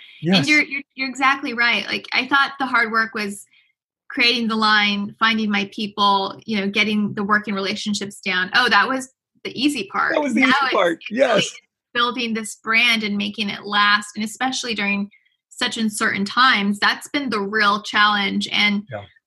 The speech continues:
Speaker 2: um, but I think that's what's so important is staying really versatile, staying super curious, and, um,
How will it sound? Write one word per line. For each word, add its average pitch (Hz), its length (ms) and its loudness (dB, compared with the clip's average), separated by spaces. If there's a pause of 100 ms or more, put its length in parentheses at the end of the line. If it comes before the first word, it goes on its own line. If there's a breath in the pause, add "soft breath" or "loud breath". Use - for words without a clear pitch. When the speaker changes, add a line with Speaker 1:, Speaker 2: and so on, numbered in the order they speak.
Speaker 2:
um, 202 480 2 (240)
but 269 340 0
I 262 120 4
think 339 220 -2
that's 285 220 -4
what's 269 220 -6
so 240 160 0
important 208 500 0
is 202 160 -4
staying 247 320 -2
really 220 240 0
versatile, 202 880 -2 (240)
staying 240 360 0
super 294 360 2
curious, 226 960 2
and, 202 460 0
um, 190 500 0